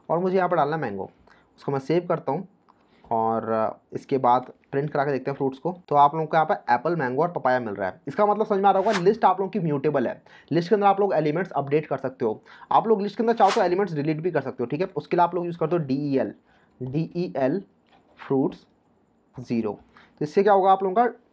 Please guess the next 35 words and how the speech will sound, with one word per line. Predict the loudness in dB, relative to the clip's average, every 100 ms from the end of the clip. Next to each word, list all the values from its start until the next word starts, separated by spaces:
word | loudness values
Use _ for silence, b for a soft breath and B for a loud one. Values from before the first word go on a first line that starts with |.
| _ -4
जो | -4
फ्रूट्स | 0 0 0 -2
ज़ीरो | 2 4
पर | 4 4
जो | 2
भी | 2 -2 0
एलिमेंट | 0 0 0
होगा | 0 0
वो | 2
ला-, | 2 0
वो | 0
आपका | 0 2
डिलीट | -2 -2 -2
हो | 0
जाएगा। | -2 -4 -8 B B B 0
सेव | 2
करते | 2 0 0
हैं, | 0
रन | 0
करते | -2 -2
हैं, | -4
देखते | -4 -4
हैं | -4
क्या |
होता | -4 -4
है। | -8 _ b b -2
तो | 2
अब |
हमें | 2 2
मिल | 2
रहा | 2
है |
मैंगो | 0 -2 0
और | 0
पपाया। | 0 0 0 -2